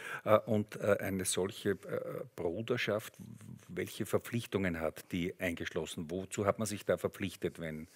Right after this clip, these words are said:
wenn der Herr Rosowitzki und ich, äh, uns jetzt, äh, ein solches Ritual gönnen würden? Äh, was, wozu würde uns das verpflichten, wenn wir jetzt Bruderschaft feiern würden?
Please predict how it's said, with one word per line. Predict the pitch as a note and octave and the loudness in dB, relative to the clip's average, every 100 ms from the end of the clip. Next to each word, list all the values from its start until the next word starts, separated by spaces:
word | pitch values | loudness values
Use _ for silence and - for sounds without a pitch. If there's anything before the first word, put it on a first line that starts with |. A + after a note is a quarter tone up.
| - - | -20 -12
wenn | - E2+ | -8 -2
der | F2 | 2
Herr | E2 | 2
Rosowitzki | F2+ F2+ E2 G2+ - | 2 -2 -2 -2 -2
und | F#2+ E2 | -4 -2
ich, | G#2+ G#2+ - - | -6 -6 -8 -6
äh, | - | -6
uns | - G2+ F#2+ - | -6 -6 -4 -2
jetzt, | F#2+ - - - | -2 -2 -4 -4
äh, | - F#2 F#2 | -4 -2 -2
ein | F2+ | -4
solches | E2+ F2 F2+ F2+ | -2 -4 -2 -2
Ritual | F2+ - D#2+ F2 A2 - - | -2 0 0 0 -2 -6 -4
gönnen | - F2+ A2 G#2 | -2 0 0 2
würden? | A2 G#2+ A2 - - - | 2 4 0 -2 -16 -2
Äh, | F#2+ F#2+ - | 2 2 0
was, | - F#2 F#2 - | -2 -2 0 -4
wozu | - A2 A#2 | -2 0 2
würde | G#2 G#2 | 2 2
uns | G#2+ - | 0 2
das | G2+ - | 0 2
verpflichten, | G2 - E2+ - E2 | -2 -2 -4 -4 -6
wenn | D#2 | -4
wir | D#2+ | -4
jetzt | D2+ - - _ - G2+ - | -4 -6 -10 _ -14 -14 -8
Bruderschaft | D#2+ D#2+ E2 - C#2+ - - - - - | -6 -4 -2 0 -2 -4 -16 -20 -20 -10
feiern | - D2+ D#2+ D2 | 0 0 0 -4
würden? | D2+ D#2+ | -8 -10